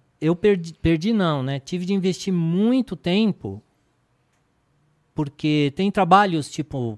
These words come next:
por exemplo, ah, mandar pintar. É uma coisa que você pode mandar alguém fazer. Tudo que vo-, que o dinheiro compra,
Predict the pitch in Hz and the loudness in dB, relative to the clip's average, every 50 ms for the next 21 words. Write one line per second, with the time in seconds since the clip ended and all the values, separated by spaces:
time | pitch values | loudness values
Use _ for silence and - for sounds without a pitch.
0 | _ _ - 151 143 139 127 139 131 123 113 - 170 190 180 170 170 175 185 175 | _ _ -6 -4 -4 -2 -4 -4 -6 -6 -6 -4 -2 0 0 0 0 2 2 2
1 | - - 185 185 170 - 180 160 127 101 87 90 - _ _ - 123 120 120 - | 2 2 -4 -6 -4 -2 0 0 2 0 -2 -6 -12 _ _ -12 -10 -10 -10 -8
2 | 139 131 131 - - 180 - - 202 202 208 214 220 220 202 190 180 175 165 170 | -10 -10 -10 -10 -14 -14 -8 -6 -6 -4 -4 -4 -4 -2 2 2 2 2 0 -6
3 | 160 - 170 151 135 139 139 127 - - 202 226 233 220 226 226 196 160 - - | -8 -6 -6 -4 -4 -2 -4 -6 -6 -8 -8 -6 -4 -2 0 0 0 -2 -4 -8
4 | 170 147 143 151 160 175 175 156 135 - 175 185 190 - - 131 107 | -10 -6 -4 -4 -2 0 -2 -2 -2 -2 -2 -2 -2 -2 -4 -6 -8